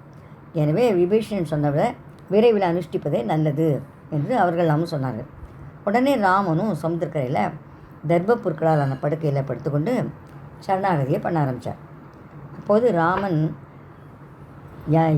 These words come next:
யஜ்யத்துல ஜொலிக்கும் அக்னியைப் போல பிரகாசித்தாராம்.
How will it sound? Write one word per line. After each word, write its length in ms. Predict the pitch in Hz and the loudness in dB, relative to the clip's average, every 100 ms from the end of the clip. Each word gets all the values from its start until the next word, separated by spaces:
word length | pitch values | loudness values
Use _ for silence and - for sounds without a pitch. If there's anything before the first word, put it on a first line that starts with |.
| 147 | 2
யஜ்யத்துல 640 | 156 180 226 220 196 131 - | 2 2 0 4 2 2 -4
ஜொலிக்கும் 360 | 165 156 170 143 | -6 -2 -2 -2
அக்னியைப் 440 | 151 160 208 208 151 | -2 0 2 2 2
போல 240 | 156 175 233 | 0 0 0
பிரகாசித்தாராம். 640 | 151 151 151 135 120 107 | -2 0 -2 -6 -6 -8